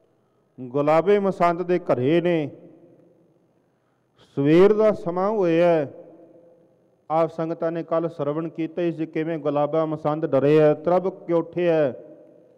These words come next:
ਸਤਿਗੁਰੂ ਜੀ ਦੀ ਹਜ਼ੂਰੀ 'ਚ ਗੁਰਪ੍ਰਤਾਪ ਸੂਰਜ ਗ੍ਰੰਥ ਜ਼ਿਕਰ ਆਉਂਦਾ, ਕਹਿੰਦੇ, ਪੰਜ ਰੁਪਈਏ ਥਾਲ ਦੇ ਵਿੱਚ ਕੁਝ ਬਸਤਰ ਰੱਖ ਕੇ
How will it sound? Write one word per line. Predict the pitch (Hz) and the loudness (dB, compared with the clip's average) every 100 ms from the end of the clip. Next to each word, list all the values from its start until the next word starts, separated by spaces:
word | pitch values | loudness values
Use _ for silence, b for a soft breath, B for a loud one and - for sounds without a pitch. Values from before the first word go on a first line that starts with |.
| _ _ _ _ | _ _ _ _
ਸਤਿਗੁਰੂ | _ 160 156 160 170 175 | _ -4 -4 -4 -6 -4
ਜੀ | 175 | -4
ਦੀ | 170 | -2
ਹਜ਼ੂਰੀ | 160 143 156 165 | -2 -2 -4 -4
'ਚ | 170 | -6
ਗੁਰਪ੍ਰਤਾਪ | 143 151 151 156 156 160 165 160 | -4 -4 -4 -8 -4 0 0 -2
ਸੂਰਜ | 156 160 156 151 | -4 -4 -2 0
ਗ੍ਰੰਥ | 156 160 165 | 0 0 -4
ਜ਼ਿਕਰ | 139 151 151 165 | 0 -2 2 2
ਆਉਂਦਾ, | 160 160 156 | 2 2 0
ਕਹਿੰਦੇ, | 160 160 165 | 2 0 0
ਪੰਜ | 160 151 156 165 | 0 0 0 0
ਰੁਪਈਏ | 160 156 147 160 165 165 143 - - - - - - _ _ _ _ _ _ _ _ _ _ - | 0 0 0 2 4 4 0 -6 -18 -20 -20 -20 -20 _ _ _ _ _ _ _ _ _ _ 0
ਥਾਲ | 156 165 180 | 4 6 4
ਦੇ | 180 180 | 2 0
ਵਿੱਚ | 180 185 | -2 -4
ਕੁਝ | - 180 | -6 -6
ਬਸਤਰ | 160 147 147 185 160 | -2 -2 -2 -4 0
ਰੱਖ | 160 160 - | 0 -2 -4
ਕੇ | 175 170 143 | -4 -4 -6